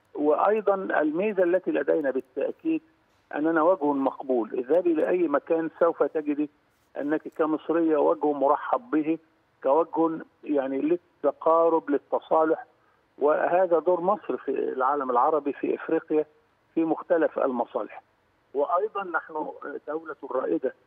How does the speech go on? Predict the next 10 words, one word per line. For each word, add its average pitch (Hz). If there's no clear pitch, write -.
التي -
أنشأت -
مجموعة 131
عدم 131
الانحياز، 131
وهي 127
مية 151
تسعة 127
وتلاتين 127
دولة 175